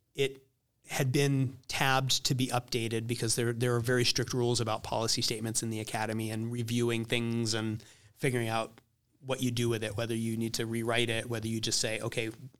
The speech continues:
what we have is the best we, we're gonna get at the ti-, at the current time, or we need to get rid of this."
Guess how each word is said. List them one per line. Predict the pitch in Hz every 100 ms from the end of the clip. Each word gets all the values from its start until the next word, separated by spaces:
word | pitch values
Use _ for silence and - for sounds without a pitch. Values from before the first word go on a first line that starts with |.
| _
what | 127
we | 123
have | 117 120 117
is | 113 113
the | 117
best | 113 - 143
we, | 117
we're | 113 120 113
gonna | 120 117
get | 117 110 117
at | 113
the | 120
ti-, | 127 -
at | -
the | 117
current | - - 117 110 _ _
time, | - 117 113 113 - - - _
or | 147 135
we | 123
need | 123
to | 120
get | 120
rid | 120 113
of | 104
this." | - - -